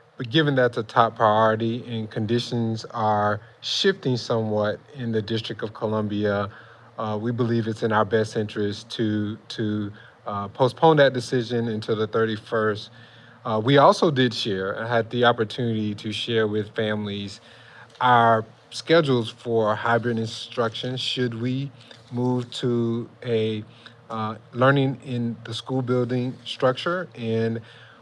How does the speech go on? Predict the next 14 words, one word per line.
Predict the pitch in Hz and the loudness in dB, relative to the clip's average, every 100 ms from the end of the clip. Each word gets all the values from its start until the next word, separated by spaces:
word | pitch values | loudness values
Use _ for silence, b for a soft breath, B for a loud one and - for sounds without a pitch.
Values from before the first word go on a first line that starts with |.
| B | B
we | 147 | 2
also | 143 165 185 147 | 6 6 4 0
share | 139 139 135 | 0 -2 0
with | 127 120 | -2 -4
families | 127 123 123 123 120 113 113 | -4 -2 -2 -2 -4 -4 -2
that | 117 113 113 - - | 0 0 -2 -6 -6
there'll | 120 127 | 0 0
be | 117 113 | 0 0
choice. | - 127 107 98 | 2 4 4 0
And | 104 | -6
just, | 104 107 | -6 -4
just | 139 139 | -2 0
so | 156 | 0
listening | 123 131 131 123 117 | 2 0 0 0 0